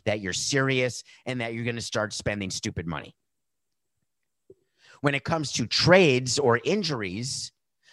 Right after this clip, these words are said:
the reason why even today, people like Joe Girardi don't want to give you information about injured players. They don't want to say which pitchers are available, which particular day. They don't want to say how serious an injury is.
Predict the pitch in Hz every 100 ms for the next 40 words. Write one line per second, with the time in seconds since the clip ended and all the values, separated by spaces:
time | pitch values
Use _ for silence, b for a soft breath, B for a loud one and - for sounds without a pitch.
0 | b 120 127 185 165 151 131 127 135 127
1 | 127 120 - 113 107 143 127 92 90 B
2 | - _ - 135 131 120 113 - 117 113
3 | 98 104 110 107 107 110 104 101 95 101
4 | 98 104 98 95 104 - 101 92 95 95
5 | 92 - 92 92 95 B B 92 98 127
6 | 113 104 - 110 95 113 - 123 - 104
7 | 101 101 90 95 107 98 98 104 - -
8 | - 113 98 85 101 101 101 92 B B
9 | 101 117 123 113 104 110 101 107 - 113
10 | 107 104 101 101 101 95 92 95 101 95